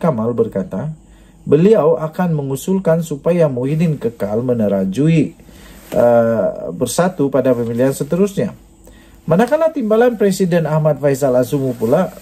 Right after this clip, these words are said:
mengakui terkejut dengan pengumuman itu. Melihat makum bala-, balas secara tiba-tiba daripada semua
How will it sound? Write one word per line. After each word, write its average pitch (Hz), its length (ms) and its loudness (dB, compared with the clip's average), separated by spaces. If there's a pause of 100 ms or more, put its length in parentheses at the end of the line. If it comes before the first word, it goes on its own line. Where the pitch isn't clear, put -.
(140)
mengakui 135 480 0
terkejut 196 560 0
dengan 123 240 -6
pengumuman 139 480 -2
itu. 185 320 0 (680)
Melihat 254 400 4
makum 196 400 -2
bala-, 156 320 2
balas 139 400 -2
secara 147 240 -2
tiba-tiba 123 560 -2
daripada 131 320 0
semua 208 320 -4